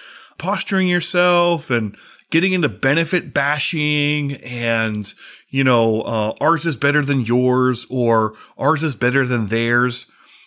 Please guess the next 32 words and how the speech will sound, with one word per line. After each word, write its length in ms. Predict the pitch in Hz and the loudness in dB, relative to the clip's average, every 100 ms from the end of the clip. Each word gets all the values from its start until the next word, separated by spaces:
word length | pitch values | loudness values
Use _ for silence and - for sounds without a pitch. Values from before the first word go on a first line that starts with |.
| _ | _
those 220 | 110 147 | -6 -4
conversations 600 | - 180 160 156 143 135 117 | -2 -2 0 -2 -2 -2 -4
just 180 | 117 | -4
don't 160 | 120 101 | -4 -4
work. 400 | 110 92 - - - - _ | -6 -8 -12 -20 -20 -20 _
But 200 | 113 127 | -2 0
it 100 | 117 | 0
happens 840 | - 160 226 131 113 107 104 - - | -2 -2 0 0 0 -2 -4 -10 -8
if 460 | 120 117 113 113 - | -2 0 0 -2 -4
you 140 | 117 | -4
don't 240 | 113 131 151 | 0 0 0
know 80 | 143 | -2
how 140 | 135 | 0
to 200 | 120 104 _ - | 0 -2 _ -12
posture 440 | - 110 - 131 | -4 -4 -4 -4
yourself 440 | 113 - 113 104 - | -4 -2 -4 -4 -8
appropriately 680 | - 120 113 151 160 247 294 - - - - _ - | -6 -2 -2 -2 -2 -2 -6 -12 -20 -20 -20 _ -2
as 300 | 131 127 120 | 0 0 -2
the 120 | 117 | -4
authority 300 | 104 233 196 | 2 2 2
figure 520 | 139 123 123 120 113 - _ | -2 -2 0 0 -4 -14 _
that 220 | 113 120 | -10 -2
they 120 | 143 | 0
need 120 | 156 147 | 0 0
to 80 | |
be 100 | 131 | 0
listening 380 | 120 113 120 107 | 0 -2 -6 -8
to. 320 | 95 95 - - | -8 -12 -14 -14
And 440 | - 123 117 110 104 _ _ - | -6 -2 -2 -4 -8 _ _ -4
as 260 | 156 190 | -2 -2
the 100 | 190 | -2
salesperson, 840 | - 147 151 - 170 170 208 240 | -2 -2 -2 -2 -2 -2 -2 -4